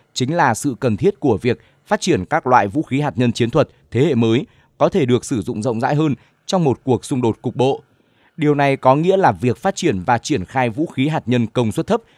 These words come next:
được sử dụng để tiêu diệt các mục tiêu cụ thể mà không gây nguy cơ phá hủy trên diện rộng hoặc ô nhiễm phóng xạ sẽ được Nga đẩy mạnh trong tương lai. Bên cạnh đó, Nga hoàn toàn có thể xem xét tăng cường năng lực cho lực lượng hạt nhân chiến lược của mình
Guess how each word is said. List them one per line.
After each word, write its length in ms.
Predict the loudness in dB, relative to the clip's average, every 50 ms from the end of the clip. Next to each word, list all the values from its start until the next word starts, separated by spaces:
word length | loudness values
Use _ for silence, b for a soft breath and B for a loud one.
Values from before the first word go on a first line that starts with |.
| b b b
được 220 | 0 0 0 -2
sử 280 | -2 -2 -2 -2 -2 -2
dụng 200 | 0 -2 -2 -2 -4 -4
để 180 | -2 0 0 0
tiêu 220 | 0 0 -2 -2
diệt 220 | 0 -2 -4 -4 -4
các 180 | -6 -4 -4
mục 200 | -4 -6 -6 -4
tiêu 160 | 0 0 0
cụ 200 | 0 -2 -4 -6
thể 240 | -4 -2 -2 -2 -4 b b b b b b
mà 180 | -2 0 0 0
không 220 | 0 -2 -2 0
gây 120 | 2 2 2
nguy 200 | 2 2 0 -2
cơ 200 | -2 0 -2 -2
phá 180 | 0 0 0 0
hủy 260 | 0 0 -4 -4 -4 -2
trên 200 | -4 -4 -2 -2
diện 160 | -4 -4 -2
rộng 160 | -2 -4 -4 -6 b b b b -2
hoặc 160 | -2 -2 -2 -2 -6
ô 140 | -2 0 0
nhiễm 200 | 0 0 -2 -4
phóng 200 | -4 -4 -6 -4
xạ 240 | -2 -2 -2 -4 -4 b b b b b
sẽ 200 | -6 -4 -2 0
được 200 | 0 -2 -2 -2
Nga 160 | 0 0 0
đẩy 180 | 2 0 -2
mạnh 260 | -2 -2 -4 -4 -6 -6
trong 200 | -4 -4 -4 -2
tương 160 | -2 -2 0
lai. 220 | 0 0 0 -2 _ _ _ _ _ _ _ _ _ _ _ _ _ _ _ _ -4
Bên 280 | 0 2 2 2 2 0
cạnh 180 | -2 -4 -2
đó, 260 | 0 0 0 0 -2 -6 _ _ -8
Nga 180 | -2 0 0 0
hoàn 240 | 0 0 -2 -4
toàn 280 | -2 -2 0 0 0 -2
có 180 | 0 -2 -2 -2
thể 200 | 0 -2 -4 -4
xem 280 | -2 -2 -2 -2 -2
xét 240 | -2 -2 -4 -4 _
tăng 160 | -2 -2 -2
cường 260 | 0 -2 -4 -4 -2
năng 160 | -2 -2 -2 -2
lực 140 | -2 -2 _
cho 140 | -4 -2 -2
lực 140 | 0 0 -2
lượng 140 | -2 -2 -4
hạt 100 | -6 -4
nhân 160 | -2 -2 -2 0
chiến 180 | 0 -2 -2
lược 180 | 0 -2 -2 0
của 120 | -2 0
mình 180 | 0 2 0